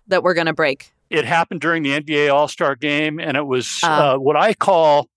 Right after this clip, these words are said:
Speaker 2: thirty-five thousand people, and it's at the front door. In other words, people who are here and who are leaving or are coming to, uh, Salt Lake. And just to
Speaker 1: Okay.
Speaker 2: put that in perspective, um, if there are thirty-five thousand people at the front door,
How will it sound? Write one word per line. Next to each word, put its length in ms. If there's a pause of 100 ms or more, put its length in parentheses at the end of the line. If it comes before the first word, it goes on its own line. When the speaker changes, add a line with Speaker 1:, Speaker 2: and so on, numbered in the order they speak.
(180)
Speaker 2:
thirty-five 520
thousand 420
people, 540
and 140
it's 120
at 120
the 80
front 300
door. 260
In 60
other 160
words, 220
people 360
who 100
are 140
here 480
and 220
who 200
are 340
leaving 680 (380)
or 380
are 260 (320)
coming 320
to, 580
uh, 360
Salt 360
Lake. 420 (500)
And 220
just 200
to 120
Speaker 1:
Okay. 220
Speaker 2:
put 160
that 200
in 120
perspective, 920 (100)
um, 480 (220)
if 120
there 120
are 140
thirty-five 560
thousand 400
people 320
at 80
the 80
front 320
door, 500